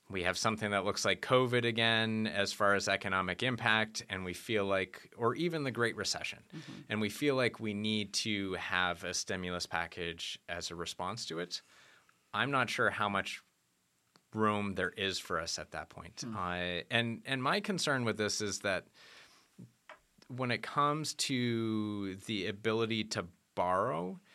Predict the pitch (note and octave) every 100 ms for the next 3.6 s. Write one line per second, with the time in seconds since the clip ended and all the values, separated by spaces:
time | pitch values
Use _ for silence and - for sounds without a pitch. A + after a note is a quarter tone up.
0 | - - _ - B2 D#3 E3+ - D#3+ C#3
1 | A#2 G#2+ G2+ G#2 G2+ G2 F2+ G2 F#2 -
2 | F#2 F2 - - F#2 F2 - - - -
3 | - E2+ E2+ - E2+